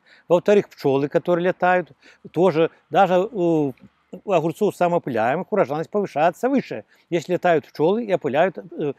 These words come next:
самоопыляемые огурцы. Урожайность тоже будет выше. Поэтому, ка-, если закрытый ваш парник, туда пчелы не долетают. Здесь же наш, э, парник защищен со всех четырех сторон, как бы, вот, влага, дождь падает,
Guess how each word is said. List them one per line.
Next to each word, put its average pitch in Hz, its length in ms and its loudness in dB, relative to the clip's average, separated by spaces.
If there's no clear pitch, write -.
самоопыляемые 170 640 0
огурцы. 160 500 -6
Урожайность 147 380 -6
тоже 196 260 0
будет 135 260 -4
выше. 110 360 -12
Поэтому, 185 500 0
ка-, 175 140 0
если 180 180 -4
закрытый 190 380 -2
ваш 170 180 4
парник, 160 400 0
туда 180 220 4
пчелы 220 320 2
не 190 120 -2
долетают. 107 720 -4
Здесь 180 320 2
же 208 100 0
наш, 196 180 -2
э, 151 300 0
парник 170 300 2
защищен 175 440 -2
со 165 160 -2
всех 160 220 -2
четырех 175 320 -2
сторон, 240 480 -2
как 226 220 4
бы, 240 180 -6
вот, 190 240 0
влага, 170 520 4
дождь 156 400 4
падает, 120 520 -2